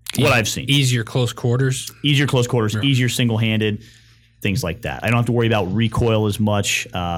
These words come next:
Speaker 1: I don't have to worry about someone reaching out and grabbing the end of the barrel as much. Um, there's a lot more capabilities there. And again, it's very circumstantial. I mean, uh,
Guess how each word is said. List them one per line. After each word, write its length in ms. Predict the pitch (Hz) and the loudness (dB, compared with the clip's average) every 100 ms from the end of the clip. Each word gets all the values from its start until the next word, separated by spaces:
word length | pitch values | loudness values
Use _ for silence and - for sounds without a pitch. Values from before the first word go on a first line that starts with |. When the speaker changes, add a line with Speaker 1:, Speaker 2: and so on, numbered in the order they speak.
| 82 | -6
Speaker 1:
I 80 | 90 | -4
don't 100 | 104 | -4
have 120 | 104 | -4
to 60 | 101 | -4
worry 200 | 104 101 | -2 -2
about 160 | 101 | -2
someone 360 | 95 101 92 95 | -2 -2 -4 -2
reaching 220 | 110 110 | -4 -2
out 80 | 104 | -2
and 80 | 92 | -2
grabbing 280 | 104 101 98 | 0 0 0
the 80 | 101 | 0
end 80 | |
of 40 | 98 | 0
the 80 | 87 | -2
barrel 300 | 98 98 95 | -2 0 0
as 140 | 92 | -2
much. 360 | 98 92 87 - - - - - | -2 -4 -4 -10 -14 -20 -14 -8
Um, 160 | 82 | -6
there's 120 | 87 | -4
a 60 | 90 | -4
lot 340 | 90 101 101 | -4 -2 -2
more 200 | 98 95 | -2 -4
capabilities 680 | 87 - 87 80 82 78 73 | -4 -6 -6 -6 -6 -6 -4
there. 80 | 120 | -2
And 80 | 202 | 2
again, 220 | 180 240 | 2 2
it's 120 | 214 | 0
very 160 | 185 180 | 0 0
circumstantial. 760 | - 151 143 - 135 131 123 120 | 0 0 -2 0 0 0 -2 -10
I 60 | - | -6
mean, 220 | 92 95 | -4 -2
uh, 180 | 95 92 | -2 -2